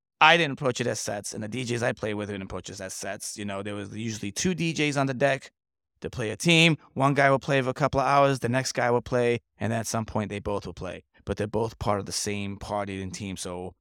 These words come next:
as a percussionist, I'll play for a couple of hours. I'll go to the bathroom, drink some water. I've always hydrated, no matter, well,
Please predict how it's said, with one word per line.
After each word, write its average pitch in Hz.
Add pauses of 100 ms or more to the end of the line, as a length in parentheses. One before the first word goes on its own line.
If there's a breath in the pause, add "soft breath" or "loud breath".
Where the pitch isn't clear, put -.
(760)
as 107
a -
percussionist, 143
I'll 101
play 101
for 101
a -
couple -
of -
hours. 175 (260)
I'll 101
go 98
to 104
the 101
bathroom, 151 (240)
drink 107
some 107
water. 160 (140)
I've 117
always 147
hydrated, 143
no 117
matter, 120 (300)
well, 120